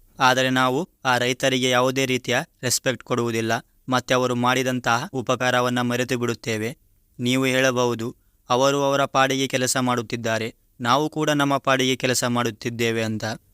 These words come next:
ಆದರೇನು, ರೈತರು ಮತ್ತು ನಾವು ಎಲ್ಲರೂ ಒಂದೇ ಸಮಾನನಾ? ಅದಕ್ಕೆ ನೀವು ಹೇಳಬಹುದು, "ಅವರು ದುಡ್ಡಿಗೋಸ್ಕರನೇ ಮಾಡ್ತಿರೋದು, ನಾವು ದುಡ್ಡಿಗೋಸ್ಕರನೇ ಮಾಡ್ತಿರೋದು" ಅಂತ. ಹಣ. <laughs> ಎರಡು ತಿಂಗಳು ನಿನಗೆ ಸ್ಯಾಲರಿ ಬರ್ಲಿಲ್ಲ ಅಂದ್ರೆ ಏನ್ ಮಾಡ್ತೀಯಾ?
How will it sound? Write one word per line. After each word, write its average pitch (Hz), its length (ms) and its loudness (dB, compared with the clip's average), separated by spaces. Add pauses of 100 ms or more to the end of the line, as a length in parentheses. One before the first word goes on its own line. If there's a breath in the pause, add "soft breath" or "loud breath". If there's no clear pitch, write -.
(120)
ಆದರೇನು, 127 580 2 (220)
ರೈತರು 135 400 0
ಮತ್ತು 135 260 0
ನಾವು 127 240 2
ಎಲ್ಲರೂ 123 280 0
ಒಂದೇ 123 220 0
ಸಮಾನನಾ? 117 560 -4 (440)
ಅದಕ್ಕೆ 123 300 -2
ನೀವು 120 240 0
ಹೇಳಬಹುದು, 117 640 -2 (340)
"ಅವರು 127 320 0
ದುಡ್ಡಿಗೋಸ್ಕರನೇ 131 640 0
ಮಾಡ್ತಿರೋದು, 127 600 -2 (200)
ನಾವು 123 360 0
ದುಡ್ಡಿಗೋಸ್ಕರನೇ 123 680 0
ಮಾಡ್ತಿರೋದು" 117 540 0
ಅಂತ. 110 220 -2 (520)
ಹಣ. 120 160 2 (720)
<laughs> 123 380 -4 (160)
ಎರಡು 139 320 2
ತಿಂಗಳು 151 320 2
ನಿನಗೆ 147 320 2
ಸ್ಯಾಲರಿ 139 380 2
ಬರ್ಲಿಲ್ಲ 135 380 2
ಅಂದ್ರೆ 131 200 2
ಏನ್ 127 140 0
ಮಾಡ್ತೀಯಾ? 117 400 0